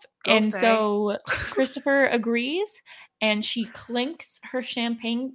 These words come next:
Speaker 2: glass against Christopher, and somehow that vibration makes the Kugel burst out of him, which kills both himself and Faye.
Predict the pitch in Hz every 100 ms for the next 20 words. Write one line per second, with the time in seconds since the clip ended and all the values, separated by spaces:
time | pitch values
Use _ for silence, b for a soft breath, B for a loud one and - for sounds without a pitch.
0 | _ - 269 330 370 - 226 240 247 -
1 | 254 - 311 381 427 440 B B B -
2 | 233 226 - 349 440 494 415 415 427 285
3 | 277 - 285 285 240 240 277 320 349 349
4 | 233 233 240 - 254 240 262 233 233 214
5 | 214 - 196 214 277 277 294 302 _ _
6 | _ 233 226 - - 233 220 220 220 208
7 | 202 214 208 190 247 285 370